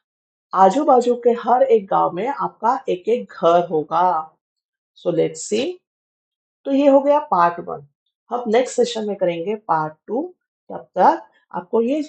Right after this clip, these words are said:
एक्सप्लेनेशन अच्छा लगा होगा तो लाइक, शेयर, सब्सक्राइब कीजिएगा और बोलिए, "हर हर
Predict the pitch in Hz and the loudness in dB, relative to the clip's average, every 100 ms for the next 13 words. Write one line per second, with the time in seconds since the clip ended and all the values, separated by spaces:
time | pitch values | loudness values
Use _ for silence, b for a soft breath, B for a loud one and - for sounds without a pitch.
0 | _ - 208 - 202 196 196 190 185 - | _ -10 -8 -6 -4 -4 -6 -6 -6 -8
1 | - 226 180 170 160 175 165 214 226 - | 0 2 2 -2 -6 -8 -8 -8 -8 -6
2 | 180 170 175 180 - 196 175 - - - | -2 -2 -2 -6 -8 -8 -8 -10 -12 -6
3 | 180 175 220 - 160 160 156 180 285 302 | -2 -2 -2 -6 -8 -6 -4 -4 -4 -8
4 | - 165 165 160 160 185 277 339 _ _ | -8 -8 -6 -8 -6 -6 -8 -10 _ _
5 | _ 247 269 208 170 165 165 175 220 330 | _ 4 4 4 0 -2 2 2 4 2